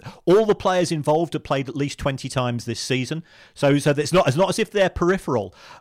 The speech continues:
Um, but what the, what the club owner has said is that in an ideal world, he would be offering these players new contracts when they expire at the thirtieth of June.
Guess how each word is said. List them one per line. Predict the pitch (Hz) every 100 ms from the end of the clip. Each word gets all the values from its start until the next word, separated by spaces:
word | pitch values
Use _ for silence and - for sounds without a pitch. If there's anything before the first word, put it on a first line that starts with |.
| -
Um, | 135 143 143 143
but | 151 143
what | 131 208 214 -
the, | 196 185 -
what | - 262
the | 254
club | - 220 180
owner | 180 175 160 151
has | 139
said | - - - 147 113 - 123 - - - -
is | 156 160 160 160 -
that | 139 151 151 - - _ _ _ -
in | 156
an | 156
ideal | 175 170 156 131 113
world, | 117 120 131 -
he | - 127
would | 127
be | 135
offering | 131 123 135 123
these | 117 120 117
players | 135 120 120 127
new | 143
contracts | 147 120 110 120 120 -
when | 123
they | 117 113
expire | - - - 131 127 120 - - -
at | 131
the | -
thirtieth | 120 143 123 - 117 -
of | 101
June. | 120 113 123